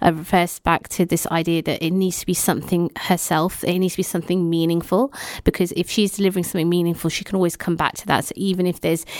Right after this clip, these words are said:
even a slight element of, of feeling, um, you know, uh, uh, shy or feeling overwhelmed even to be in a certain space, you know, that is something that she will always, um, come back to. And,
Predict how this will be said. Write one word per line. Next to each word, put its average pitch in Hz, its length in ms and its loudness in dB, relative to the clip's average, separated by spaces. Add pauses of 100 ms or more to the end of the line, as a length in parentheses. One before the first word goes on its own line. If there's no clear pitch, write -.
(120)
even 180 200 2
a 165 60 2
slight 165 340 -2
element 160 360 0
of, 156 160 -2 (260)
of 165 100 0
feeling, 165 520 4 (360)
um, 156 400 0 (600)
you 190 140 6
know, 160 260 2
uh, 156 400 0 (200)
uh, 165 80 0
shy 190 440 2
or 175 40 0
feeling 170 380 -2
overwhelmed 180 640 0
even 160 400 0
to - 120 -8
be 156 240 2
in 170 60 0
a 165 60 0
certain 160 320 0
space, 151 420 0
you 156 80 0
know, 156 100 2
that 156 200 2
is - 80 -4
something 160 400 0
that - 200 0 (280)
she - 180 0
will 160 160 2
always, 160 380 0 (320)
um, 165 240 4
come 175 240 0
back 196 260 0
to. 160 220 0
And, 175 180 2